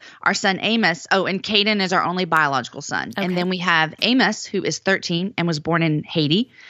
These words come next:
Speaker 1: And then we have our next son, Deacon, who is also thirteen. He was born in Texas. We adopted him through a domestic adoption.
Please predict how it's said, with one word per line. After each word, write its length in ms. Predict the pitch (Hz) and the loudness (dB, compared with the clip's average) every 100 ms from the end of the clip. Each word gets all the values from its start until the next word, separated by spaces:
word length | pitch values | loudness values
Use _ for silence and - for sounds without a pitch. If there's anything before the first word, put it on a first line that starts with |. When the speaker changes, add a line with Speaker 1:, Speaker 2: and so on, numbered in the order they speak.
| - - - | -20 -8 0
Speaker 1:
And 140 | 185 185 | 4 4
then 160 | 185 | 4
we 80 | 185 | 2
have 420 | 165 165 165 160 - | 2 4 4 2 2
our 240 | 156 156 | 2 2
next 300 | 156 160 - | 2 0 0
son, 160 | 175 156 | 0 0
Deacon, 500 | 185 214 175 160 202 | 2 2 4 4 4
who 140 | 180 | 2
is 100 | 170 | 2
also 300 | - 185 190 | 0 0 0
thirteen. 680 | - 175 - 175 147 156 214 - | 0 0 0 0 2 2 2 0
He 240 | 180 175 | 2 2
was 220 | 175 160 | 4 0
born 480 | 156 165 156 156 160 - | 0 2 4 4 2 0
in 240 | 147 147 | 2 2
Texas. 580 | 165 156 - 131 180 - - - | 0 -2 2 2 2 -4 -16 -4
We 280 | 160 151 - | 0 2 2
adopted 400 | 139 151 147 156 | 0 2 0 0
him 180 | 147 147 | 0 -2
through 180 | - 160 | 0 -2
a 40 | 151 | 0
domestic 380 | 147 143 - | 0 0 0
adoption. 480 | 156 143 - 156 151 | 0 0 0 -4 -4